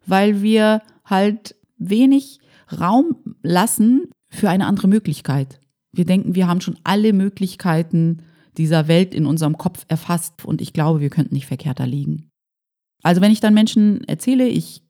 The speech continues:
coache, dann ist die erste Gegenfrage oft, ja, in welchem Bereich denn? Also die wollen dann hören, ich bin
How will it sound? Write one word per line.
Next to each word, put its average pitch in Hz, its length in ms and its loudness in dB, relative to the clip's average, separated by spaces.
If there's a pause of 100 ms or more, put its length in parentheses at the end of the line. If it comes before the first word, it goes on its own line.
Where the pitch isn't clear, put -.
(180)
coache, 240 720 2
dann 156 360 0
ist - 200 -6
die - 80 -6
erste 165 480 0
Gegenfrage 190 600 2
oft, 175 300 0 (260)
ja, 190 160 4
in 185 100 6
welchem 180 180 2
Bereich 135 360 -2
denn? 151 220 -4
Also 165 180 -2
die 160 140 -4
wollen 180 200 0
dann 175 140 2
hören, 175 240 2
ich - 220 -6
bin 151 320 0